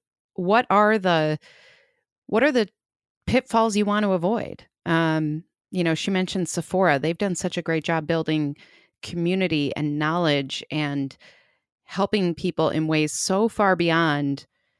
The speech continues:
just having a place to buy makeup. Um, and that's because they, they know where they're going with that.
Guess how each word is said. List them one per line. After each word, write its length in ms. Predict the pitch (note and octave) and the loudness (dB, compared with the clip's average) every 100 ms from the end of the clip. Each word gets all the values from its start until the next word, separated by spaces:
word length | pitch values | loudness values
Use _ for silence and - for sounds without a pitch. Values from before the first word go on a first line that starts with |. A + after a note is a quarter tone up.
| _ _ _ _ _ E3 | _ _ _ _ _ -6
just 240 | F3+ - | -6 -2
having 220 | F3+ E3+ | 0 0
a 60 | D3 | 0
place 260 | F3 D3 | -2 -2
to 80 | - | -2
buy 180 | D#3+ D3 | -2 0
makeup. 460 | D3 E3+ - - - - _ _ _ _ _ _ - | 0 0 -2 -8 -12 -20 _ _ _ _ _ _ -2
Um, 540 | D#3+ D3+ C#3 C#3+ D3 _ - | 0 2 0 -2 -6 _ -2
and 100 | F#3 | -2
that's 140 | G3+ | 0
because 240 | G#3 G3 F3+ | -2 -2 -2
they, 260 | F#3 E3+ - | -2 -2 -6
they 200 | - E3 | -2 0
know 320 | D#3+ E3 F3 F3+ | 0 0 0 0
where 200 | E3+ F3 | 0 0
they're 160 | D#3 | 0
going 380 | C#3+ D#3 D#3 C#3 | -2 0 0 -2
with 180 | C3 - | -6 -6
that. 260 | C#2+ C2 | -6 -6